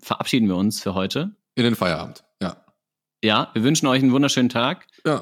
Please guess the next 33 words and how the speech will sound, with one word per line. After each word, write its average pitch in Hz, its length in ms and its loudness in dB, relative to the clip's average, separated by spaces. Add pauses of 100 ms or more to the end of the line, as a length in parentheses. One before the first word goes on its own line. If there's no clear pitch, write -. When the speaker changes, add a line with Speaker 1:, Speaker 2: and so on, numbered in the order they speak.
(120)
Speaker 1:
Und, 120 340 2
äh, 113 180 2
folgt 170 240 0
uns 135 100 0
auf 110 100 -2
Instagram. 143 580 -2 (320)
Speaker 2:
Bitte. - 280 -2 (440)
Speaker 1:
Ne? 147 340 -2 (100)
Speaker 2:
Bitte 113 140 -2
Speaker 1:
Und - 40 2
schreibt 123 120 2
Speaker 2:
tut 92 80 2
Speaker 1:
uns - 80 -2
Speaker 2:
es. - 60 -8
Speaker 1:
da 131 100 2
nette 120 240 2
Nachrichten. 113 380 -2
Einige 120 240 0
von 117 120 0
uns, 110 140 -2 (140)
von - 160 -2
euch 113 120 -2
haben 110 120 2
das 107 100 -2
schon 107 120 -2
getan. 107 320 0
Und - 60 -16 (160)
wir 151 120 0
Speaker 2:
Ja. 190 80 4
Speaker 1:
haben 214 100 4
uns 214 80 0
sehr 214 100 2
gefreut. - 440 -4